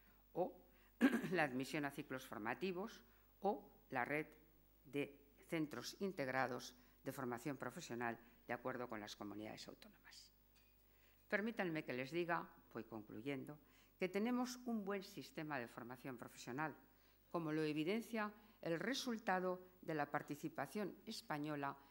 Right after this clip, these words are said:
en la competición Euroskills o la reciente demanda de títulos de F P de grado medio por parte de Alemania para cubrir puestos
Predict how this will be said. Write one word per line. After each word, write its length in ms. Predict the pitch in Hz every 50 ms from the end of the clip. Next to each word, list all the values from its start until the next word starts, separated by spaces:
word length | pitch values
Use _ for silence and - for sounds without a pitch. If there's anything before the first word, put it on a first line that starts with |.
| - - -
en 140 | - 156 147
la 120 | 139 143
competición 680 | - 143 131 147 139 139 139 135 139 - 185 180 170 -
Euroskills 800 | - 151 131 127 127 123 - - - 208 214 220 240 226 - - - - - - - - - -
o 80 | 151
la 140 | 170 165 160
reciente 580 | - 170 175 - - 262 277 269 254 262 240 220
demanda 420 | 208 190 180 180 175 160 151 151
de 180 | 139 135 139 143
títulos 500 | - 190 180 - 156 139 135 131 - -
de 100 | 170 196
F 180 | 190 - 202
P 140 | - - 143
de 100 | 139 135
grado 280 | 147 160 180 175 160 147
medio 380 | 156 165 165 180 196 214 226 - - - - - - -
por 220 | 175 160 160 -
parte 320 | - 214 214 - - 160
de 80 | 143 139
Alemania 520 | 123 120 120 139 160 165 156 151 165 185 - - - - - - - - - _
para 240 | - 175 170 165 165
cubrir 380 | - 180 175 202 233 220 -
puestos 540 | - 208 208 - - - 226 202 196 - -